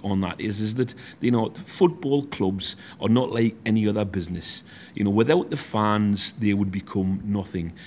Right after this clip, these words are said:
You know, you know, the television revenue which comes in, comes in because these clubs play in fr-, front of full stadiums week in, week out.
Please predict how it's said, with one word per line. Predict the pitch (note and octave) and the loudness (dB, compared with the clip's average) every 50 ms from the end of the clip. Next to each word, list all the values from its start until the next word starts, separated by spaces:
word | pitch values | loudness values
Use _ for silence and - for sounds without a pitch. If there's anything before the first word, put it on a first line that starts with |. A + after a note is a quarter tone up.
| - - | -14 -6
You | - G2 G2 | -2 -2 -2
know, | F#2 - | -2 0
you | - A2+ | 0 2
know, | G#2 G2+ G2 G2 F#2+ - A2+ - - A#2+ | 2 2 2 0 -2 -4 -10 -12 -6 -6
the | A2 | -6
television | - - - E3 F3 E3+ D3+ D#3 D3 D3 C#3 C3 A#2+ | -4 0 0 2 2 4 4 4 4 4 2 2 4
revenue | A2+ G#2+ G#2 G#2 G2+ G2 | 2 4 4 4 4 4
which | F#2+ G2 F#2+ - - | 2 2 0 -2 -6
comes | - - G#2 G2 F#2 F2+ | -4 -2 0 0 0 0
in, | F#2+ F#2+ F#2+ | 0 0 -2
comes | - - - B2+ B2+ A#2+ G2+ A2 | -2 -2 0 2 2 2 2 4
in | A2 F#2+ F#2 F#2+ F#2 - - - - - | 2 2 2 0 0 -4 -10 -16 -16 -4
because | - G#2+ - - A#2+ A2 G2+ F#2+ - - - - - - | -4 -4 0 2 2 2 2 0 -4 -8 -14 -20 -16 -4
these | - G#2 A#2 C#3+ D3+ - | 2 2 2 4 2 -2
clubs | - - B2+ G2+ G2+ G2 - | -2 0 2 2 2 0 -4
play | - - - G2+ G2 | -6 -2 2 2 2
in | G2 F2+ | 2 2
fr-, | F2 - A2+ | -2 -6 -10
front | - - - - A2 G2+ - A#2 | -10 -4 0 2 2 2 2 0
of | G#2+ F#2+ - - - | -4 -4 -6 -12 -18
full | - - C3+ A2+ G#2+ G#2+ | -6 -2 0 2 2 2
stadiums | G#2+ - - A2 G2+ G2 F#2+ G2 F#2+ F#2 F#2+ F2 F2+ | 0 -2 0 2 2 4 4 4 2 2 0 0 0
week | F#2 G2 G2 F#2+ G2 | 0 0 0 0 -2
in, | G#2 G2+ F#2+ F#2 F#2 F#2 - - - - | -2 -2 -2 -2 -2 -4 -8 -14 -10 -4
week | G2 G2 G2 - | -4 -4 -2 -2
out. | G2+ F#2+ F2+ | -2 -4 -4